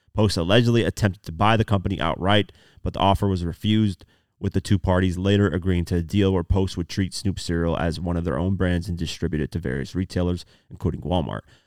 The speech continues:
The lawsuit claims that Post had no intention of honoring the partnership. The claim further alleges that the cereal, which was sold in Walmart for a period, was a successful product, but the retailer's systems would falsely show that the breakfast food was out of stock.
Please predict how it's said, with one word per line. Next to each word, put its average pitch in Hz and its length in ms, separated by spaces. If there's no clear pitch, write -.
The 95 60
lawsuit 104 320
claims 104 260
that 90 140
Post 101 240
had 90 160
no 95 220
intention 98 340
of 87 100
honoring 98 420
the 92 60
partnership. 110 640
The - 80
claim 98 240
further 101 280
alleges 92 380
that 92 140
the 80 60
cereal, 104 400
which 92 180
was 85 120
sold 101 340
in 82 80
Walmart 87 380
for 82 120
a 67 60
period, 98 380
was 85 200
a 80 60
successful - 500
product, 107 480
but 90 100
the 95 80
retailer's 98 500
systems 98 520
would 95 180
falsely 101 520
show 92 360
that 87 100
the 90 60
breakfast 92 440
food 87 240
was 73 200
out 69 140
of - 80
stock. - 460